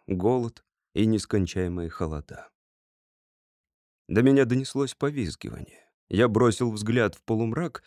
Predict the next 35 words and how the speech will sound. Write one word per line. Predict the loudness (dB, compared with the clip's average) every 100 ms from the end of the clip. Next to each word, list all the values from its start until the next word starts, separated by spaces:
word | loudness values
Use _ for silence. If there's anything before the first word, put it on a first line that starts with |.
| _ _ _
Там, | 2 2 2
в |
уголке | 0 2 2 0
пещеры, | 0 -2 -4 -2 0
был | 2 2
припасён | 2 0 0 0 0 -2
тюфячок. | -4 -4 -4 -6 -8 -10 -12 -20 _ _ 0
Джерри | 2 4 2
собственноручно | -2 -8 -8 -4 -2 0 -2 -2 -2
приготовил | 0 2 2 2 0 0
для | 0 0
Замиса | 2 0 0 -4 -2
мешочек | 0 0 -2 -2 -2
змеиной | 0 0 0
кожи | -2 -2 -2 -2 -6 _ -4
и |
набил | 0 2 2 2
его | 0 -2
шелухой | -2 -2 -2 -2 -4
от | -4
семян. | -8 -8 -10 -14 _ _ _ _ -2
Маленькое | 0 2 2 0 0 -2
существо | -4 -10 -10 -4 -4
снова | -4 -2 0 0
пискнуло, | -2 -4 -6 -4 -2 -2 -4 _ _ _
и | -4
я | 0 0
повернулся | 2 0 0 0 -2 -6
к | -4
нему, | -2 0
недоумевая, | 0 2 2 2 0 -2 -4
чего | -4 -4 -2 -2
же | -4
ему | -6 -6 -4 -4
надо. | -6 -10 -16